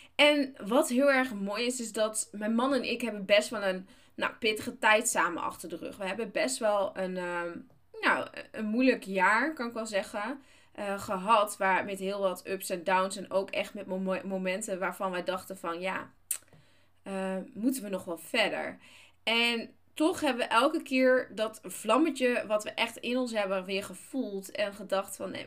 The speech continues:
we willen juist heel graag verder. En wat ik eigenlijk ben achtergekomen in juni, is dat ik dus wel heel veel dromen heb voor mezelf en voor mijn bedrijf.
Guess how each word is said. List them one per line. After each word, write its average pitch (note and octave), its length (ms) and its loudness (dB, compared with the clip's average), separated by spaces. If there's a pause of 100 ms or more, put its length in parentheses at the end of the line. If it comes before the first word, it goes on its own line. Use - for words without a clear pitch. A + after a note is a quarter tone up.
we G3 200 -6
willen G3 220 -6
juist A3 320 2
heel E3 180 -6
graag - 240 -10
verder. - 380 -8 (680)
En G3+ 580 -2 (1040)
wat B3 280 -2
ik C4+ 300 -6
eigenlijk B3+ 560 0
ben G3+ 200 -8
achtergekomen A3+ 640 -2
in F#3+ 140 -4
juni, A3 420 0
is A3 160 -4
dat G#3+ 160 0
ik - 80 -12
dus G3 180 -8
wel A3+ 220 0
heel A3 280 2
veel F#3+ 540 0 (460)
dromen B3 560 6
heb G3 180 -2
voor F#3+ 200 -4
mezelf E3+ 640 0
en A3+ 100 -4
voor F#3+ 200 -4
mijn F3 220 0
bedrijf. F3 800 -4